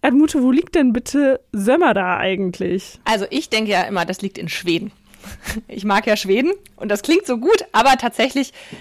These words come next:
Speaker 2: liegt es in der Mitte von Deutschland, also ganz in der Nähe von Erfurt im grünen Herzen Deutschlands, in Thüringen.
Speaker 1: Also mitten in Deutschland. Und, äh, deine Eltern konnten sich nicht entscheiden zwischen dem Namen Elisabeth und Felicitas und kamen dann auf Erdmute. Das ist echt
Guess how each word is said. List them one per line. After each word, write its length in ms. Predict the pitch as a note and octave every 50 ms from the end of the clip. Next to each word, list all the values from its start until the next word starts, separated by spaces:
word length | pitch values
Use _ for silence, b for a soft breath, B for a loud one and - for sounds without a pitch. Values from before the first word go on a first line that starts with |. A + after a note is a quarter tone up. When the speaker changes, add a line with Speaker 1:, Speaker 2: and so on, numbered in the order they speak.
| B B -
Speaker 2:
liegt 220 | A3 B3+ - -
es 120 | B3 -
in 160 | - - A3 A3
der 120 | G#3 G3
Mitte 340 | G3 G3+ A#3 C4+ - C#4 A#3
von 160 | - G#3+ F#3+
Deutschland, 560 | C#3 C#3 C3+ - - - D#3 D#3+ E3 - -
also 240 | - F#3+ F#3 F#3+ F#3
ganz 240 | F#3 F3+ G3 A3 -
in 100 | - G#3+
der 100 | G3 F#3
Nähe 200 | F#3 F#3 F#3+ G3
von 360 | - - - F3+ E3+ E3+ -
Erfurt 560 | - - F#3+ A3+ - - - B3+ C4 C4 - -
im 260 | - G3+ G3 F#3+ F3+ _ -
grünen 400 | - - - G3 G#3+ A3+ G#3 F#3
Herzen 460 | F3 - F3+ F#3 G#3 - - - D3
Deutschlands, 440 | - - - - - - - D3+ -
in 120 | - E3
Thüringen. 480 | - - A3 G#3+ E3 C#3+ C#3+ D3 C#3+ -
Speaker 1:
Also 380 | - G#3 G3 G3+ G3+ G3 G3+ G3+
mitten 420 | G3+ G3 G3+ G#3+ _ - - G#3+
in 240 | - - F#3+ F#3+ F3+
Deutschland. 640 | F#3 G3 G3+ A3+ - - - - F3+ F3 F#3 F#3 G3
Und, 160 | G#3 G#3 G3 B B B B B B B B B B -
äh, 100 | - G#3+
deine 340 | G3+ A3+ G#3+ A3 A#3+ - -
Eltern 400 | A3 A3+ C#4 - E4+ F#4 E4+ D4
konnten 400 | - - D#4+ E4+ D#4+ - D4 A#3+
sich 280 | G3 G#3 F#3+ - -
nicht 540 | A3+ G#3+ A3+ A#3+ B3+ D4+ E4 - - - - _ -
entscheiden 540 | - A3+ G#3+ G3 - - G#3 G#3+ A#3+ C#4 B3+
zwischen 340 | - - B3+ B3 - B3+ A#3
dem 100 | A3 G#3+
Namen 320 | G#3 G3 G3+ G#3+ A3+ A#3
Elisabeth 640 | - A3+ G#3 A3 A#3 C4 D#4 C#4+ C4 C4+ C4 - -
und 120 | G#3 G#3
Felicitas 760 | G#3 - G3+ G#3+ A3+ C4+ - - - G#3+ - - B3 B3 -
und 160 | - A#3 A#3 G#3
kamen 260 | - A#3 B3 B3+ C4
dann 140 | A#3 A3+ G#3
auf 220 | - A#3 A3+ -
Erdmute. 680 | - A#3 A#3 - - B3 C4+ D#4 F4+ F#4 - - C#4 A#3
Das 300 | A3+ A3+ C#3+ A#3+ D4 -
ist 220 | - - C4 - -
echt 400 | - D#4 D4+ F#4 - - -